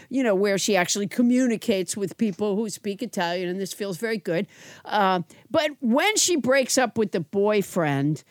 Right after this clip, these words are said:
um, she's in an internet cafe, and he's back in the United States, and she has, uh, an exchange, uh, I guess he responds to her breaking up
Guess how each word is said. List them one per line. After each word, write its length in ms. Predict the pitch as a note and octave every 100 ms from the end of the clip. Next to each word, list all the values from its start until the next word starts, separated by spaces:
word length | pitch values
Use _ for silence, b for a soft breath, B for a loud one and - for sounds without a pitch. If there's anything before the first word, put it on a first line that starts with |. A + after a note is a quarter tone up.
| b -
um, 180 | G#3 A3+
she's 340 | - C4+ G#3+ -
in 200 | C#4+ D#4+
an 180 | D4 A3+ -
internet 760 | C#4+ E4+ E4 D4 A#3+ A3+ -
cafe, 920 | - A3+ F3+ - - A3+ F#3 B2+ A2
and 140 | D#3+ A3
he's 240 | D4+ F4
back 320 | - B3 G3+
in 80 | G#3
the 60 | F#3
United 360 | F3 E3 E3+
States, 560 | - - C5 D#3+ C#3+ - b b b b _ _
and 440 | A#3+ A#3+ A#3+ A3+ - _ _ _ _ _ A#3
she 340 | - C4+ B3
has, 460 | G#3+ B3 C#4 A#3 - -
uh, 300 | G#3+ F3+ D#3 C3 b b b _ _
an 140 | A#3+ A#3
exchange, 960 | - - - D#4 D4 C#4+ A#3+ - A3+
uh, 440 | - G3+ E3 D#3 D3 D#3 -
I 60 | A#3+
guess 320 | A3+ C4+ - b b
he 240 | - E4+
responds 640 | D#4+ D4+ - B3+ B3+ A#3 -
to 100 | A3
her 240 | F#3+ C4 B3
breaking 480 | F#3+ A3+ G#3+ G#3+ G3
up 160 | F#3+